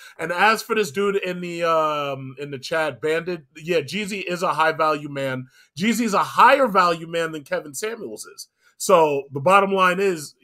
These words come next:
that's just what it is. So you can say whatever you want, but that's just what it is. Deal with it. Um, and other than that, I think other than the fact that Jeannie Mai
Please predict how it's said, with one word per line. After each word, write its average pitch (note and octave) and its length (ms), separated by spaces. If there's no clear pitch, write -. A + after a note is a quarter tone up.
that's E3+ 240
just F3 220
what E3 160
it D#3 100
is. D3+ 240
So D3 80
you C#3+ 240
can C3+ 320
say D#3 240
whatever C#3+ 260
you C#3 80
want, D3 260
but A#2 120
that's C#3+ 240
just C3+ 240
what B2+ 140
it B2+ 80
is. C3 180
Deal D3 220
with - 140
it. - 40
Um, E3 420
and E3+ 340
other G#3+ 260
than F#3 200
that, F#3 320
I F3 120
think B3+ 300
other A#3+ 320
than G3 300
the F3+ 100
fact E3+ 500
that C3+ 200
Jeannie D#3+ 280
Mai C#3+ 480